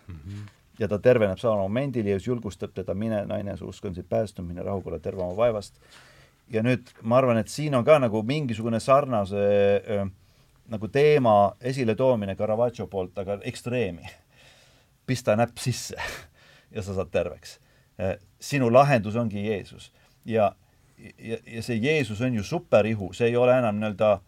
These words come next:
Speaker 2: mainihu, ta on üles tõusnud. Ta on olnud surnud juba, ta on juba see, kes läheb läbi uste. Ja sedasama Jeesust on võimalik nagu jäägitult puudutada ja tema sisse nii-öelda minna. Et, et ma arvan, Caravaggio teeb siin nagu, äh, lisaks selle kunstilisele,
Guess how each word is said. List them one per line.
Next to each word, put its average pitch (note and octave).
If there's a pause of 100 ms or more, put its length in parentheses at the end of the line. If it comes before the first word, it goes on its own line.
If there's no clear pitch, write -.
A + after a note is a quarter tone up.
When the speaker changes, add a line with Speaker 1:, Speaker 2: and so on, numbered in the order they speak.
Speaker 2:
mainihu, G#2+
ta G2+
on G#2
üles C#3+
tõusnud. F#2 (520)
Ta A2+
on B2+
olnud A#2+
surnud B2
juba, F#2
ta A#2
on B2+
juba B2
see, C3
kes G#2+
läheb A#2
läbi B2+
uste. - (800)
Ja A2+
sedasama C#3+
Jeesust A#2+
on G#2+
võimalik A2+
nagu G#2
jäägitult A2
puudutada F#2+
ja F#2
tema A2
sisse A#2+
nii-öelda F#2+
minna. F#2+ (440)
Et, G2+
et G#2
ma C3+
arvan, D#3
Caravaggio D#3
teeb B2
siin A#2
nagu, A2+ (240)
äh, A2 (140)
lisaks C#3+
selle G#2+
kunstilisele, G2